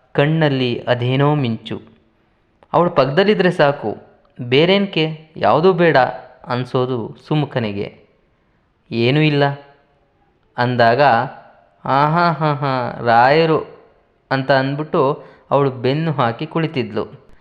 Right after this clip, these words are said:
ಅವಳ ಕೈಯಲ್ಲಿ ಕೈ ಜೋಡಿಸುತ್ತಾ ಒಂದು ಮಾತನ್ನ ಕೇಳಿದ್ದ ಸುಮುಖ.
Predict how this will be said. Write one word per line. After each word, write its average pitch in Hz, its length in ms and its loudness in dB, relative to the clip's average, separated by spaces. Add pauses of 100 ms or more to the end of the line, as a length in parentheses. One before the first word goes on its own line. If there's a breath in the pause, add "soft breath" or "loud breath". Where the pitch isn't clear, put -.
(140 soft breath)
ಅವಳ 160 220 4
ಕೈಯಲ್ಲಿ 165 680 2
ಕೈ 143 340 2
ಜೋಡಿಸುತ್ತಾ 123 840 0 (840)
ಒಂದು 151 300 2
ಮಾತನ್ನ 143 420 0
ಕೇಳಿದ್ದ 117 640 -2
ಸುಮುಖ. - 460 -6